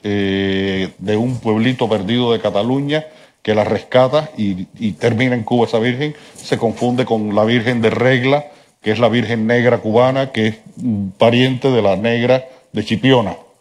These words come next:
no de las, eh, de las negras catalanas, porque las negras catalanas son medievales de otras ca-, tienen dos historias diferentes,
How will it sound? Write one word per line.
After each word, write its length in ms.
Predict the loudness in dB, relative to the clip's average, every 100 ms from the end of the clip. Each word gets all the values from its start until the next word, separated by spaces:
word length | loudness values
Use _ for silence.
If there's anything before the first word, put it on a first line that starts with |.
| _ _ _ _
no 460 | -4 0 2 0 -2 -4
de 180 | 0 2
las, 360 | 2 -2 -10 -4
eh, 640 | 0 0 0 0 0 0
de 100 | 0
las 140 | 0 -2 -6
negras 500 | -2 0 2 2 0 0
catalanas, 540 | 2 4 2 0 -6 -16 -20 -20 _
porque 180 | -8 -4
las 120 | -2
negras 240 | 2 2 2
catalanas 400 | 2 4 2 0
son 180 | -2 0
medievales 680 | 0 2 4 4 2 0
de 80 | 2
otras 260 | 2 0 0
ca-, 120 | -2
tienen 300 | 0 0 4
dos 140 | 4 2
historias 320 | 2 2 2
diferentes, 480 | 0 0 0 -2